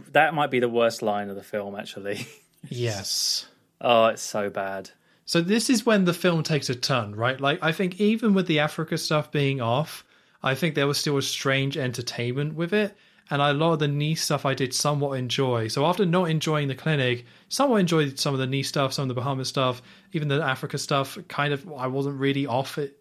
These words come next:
Speaker 2: like, falling off yet. This scene is when I was, like, Oh, God. <laughs>
Speaker 1: <laughs> Oh,
Speaker 2: So this
Speaker 1: my.
Speaker 2: scene was bad,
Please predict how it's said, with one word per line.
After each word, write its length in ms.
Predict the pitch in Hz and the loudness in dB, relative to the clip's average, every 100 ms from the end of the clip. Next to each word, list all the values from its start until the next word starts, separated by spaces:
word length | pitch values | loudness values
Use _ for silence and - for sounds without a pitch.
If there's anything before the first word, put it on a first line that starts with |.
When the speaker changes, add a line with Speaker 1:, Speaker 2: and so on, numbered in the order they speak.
| _ | _
Speaker 2:
like, 180 | 135 123 | -4 -2
falling 360 | - 143 135 131 | 0 0 0 -2
off 180 | 131 | -4
yet. 280 | 131 139 170 - - _ | 0 0 0 -8 -20 _
This 220 | 175 185 180 | 2 4 2
scene 320 | - 175 156 | 2 4 4
is 140 | 131 | 2
when 100 | 139 | 2
I 120 | 131 127 | 2 2
was, 220 | 120 139 | 0 0
like, 340 | 123 113 - - _ _ _ _ | 0 0 -6 -16 _ _ _ _
Oh, 120 | 135 131 | -2 0
God. 380 | 110 107 - - | 0 -2 -4 -10
<laughs> 300 | - - - | -10 -14 -6
Speaker 1:
<laughs> 200 | 143 - 220 - - 254 226 220 233 220 - 185 | 0 6 8 8 4 2 0 0 -2 -4 -4 4
Oh, 60 | |
Speaker 2:
So 80 | - | 6
this 40 | - | 8
Speaker 1:
my. 220 | 247 220 | 8 8
Speaker 2:
scene 200 | 214 185 | 6 4
was 120 | 156 | 2
bad, 460 | - 165 131 120 | 2 2 4 2